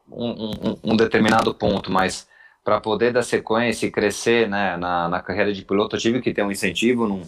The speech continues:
não ia conseguir fazer sozinho, não. Então, realmente, eu tenho,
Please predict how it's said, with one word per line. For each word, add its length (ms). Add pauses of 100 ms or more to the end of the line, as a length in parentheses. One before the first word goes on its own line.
(680)
não 180
ia 100
conseguir 360
fazer 240
sozinho, 360
não. 160
Então, 540
realmente, 420
eu 60
tenho, 420